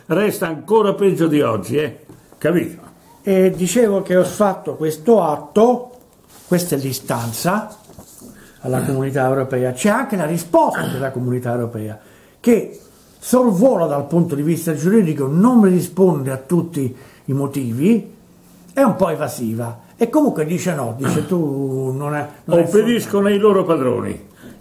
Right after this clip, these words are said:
Speaker 1: che è il potere finanziario.
Speaker 2: Esatto, quindi siamo perfettamente d'accordo. Quello che io volevo dire oggi, però, purtroppo,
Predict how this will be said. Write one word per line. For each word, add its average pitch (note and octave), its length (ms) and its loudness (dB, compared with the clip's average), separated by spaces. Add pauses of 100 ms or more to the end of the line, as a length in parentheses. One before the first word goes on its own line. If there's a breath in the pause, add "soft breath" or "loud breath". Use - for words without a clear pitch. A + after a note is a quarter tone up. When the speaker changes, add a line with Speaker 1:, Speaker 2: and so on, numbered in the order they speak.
Speaker 1:
che F#3+ 100 -2
è F3 40 0
il D#3+ 80 -2
potere G#3 400 0
finanziario. A2+ 760 -4
Speaker 2:
Esatto, B2 640 -2 (280)
quindi F3+ 200 0
siamo F3+ 300 -2
perfettamente G3+ 760 -2
d'accordo. A#2+ 540 -6 (920 loud breath)
Quello G4 280 4
che F#3 100 -2
io A#3 140 4
volevo E3+ 300 2
dire D#3+ 260 2
oggi, B2+ 400 0
però, D#3+ 340 2
purtroppo, B2+ 920 -4